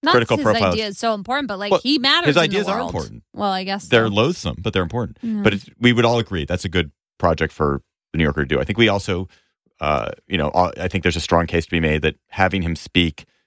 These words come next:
Speaker 2: giving him a platform of honor at your festival is maybe the wrong thing to do because he has these loathsome beliefs and this is giving them dignity. What about if it was,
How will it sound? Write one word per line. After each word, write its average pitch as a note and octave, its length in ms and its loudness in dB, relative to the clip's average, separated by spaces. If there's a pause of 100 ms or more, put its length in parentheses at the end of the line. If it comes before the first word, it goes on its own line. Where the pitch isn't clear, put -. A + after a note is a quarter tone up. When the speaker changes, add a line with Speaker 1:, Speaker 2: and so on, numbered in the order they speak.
(380)
Speaker 2:
giving F#2 200 2
him E2+ 160 -2
a D2 80 0
platform F2 540 -2
of D#2 80 -2
honor D#2 460 0
at D#2 160 -4
your D2 280 -2
festival D#2+ 760 0
is E2+ 160 -6
maybe F2+ 240 2
the A2+ 100 4
wrong E3 240 0
thing F2 160 -4
to D#2+ 100 -8
do C2 120 -6
because - 300 -8
he C2+ 80 -6
has C2+ 200 -4
these D2+ 180 -4
loathsome D2+ 460 0
beliefs D#2 420 0
and D2+ 160 -2
this C#2+ 140 -2
is D2 160 -2 (320)
giving D#2 240 0
them D#2 100 2
dignity. D2+ 400 -2 (120)
What C#3 140 4
about D3+ 240 4
if G#2 140 -4
it G#2 80 -2
was, E2 300 0